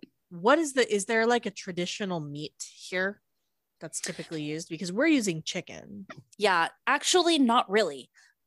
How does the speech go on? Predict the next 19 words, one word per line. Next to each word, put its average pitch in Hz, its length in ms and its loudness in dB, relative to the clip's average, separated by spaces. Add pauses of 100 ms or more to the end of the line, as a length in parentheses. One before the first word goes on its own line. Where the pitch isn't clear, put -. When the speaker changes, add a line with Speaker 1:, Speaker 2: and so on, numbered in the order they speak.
Speaker 2:
As 233 220 8
far 285 220 8
as 339 140 6
I 240 180 4
saw, 185 540 8
shawarma 208 920 4
really 185 260 4
can 214 180 -4
be 196 180 -2 (120)
anything. 233 720 0 (720)
For 240 200 6
gyros, 277 920 8
traditionally 277 960 6
in 202 200 2
Greece, 190 480 0
they're 185 140 0
made 180 280 -2
from 165 240 -4
pork. - 580 2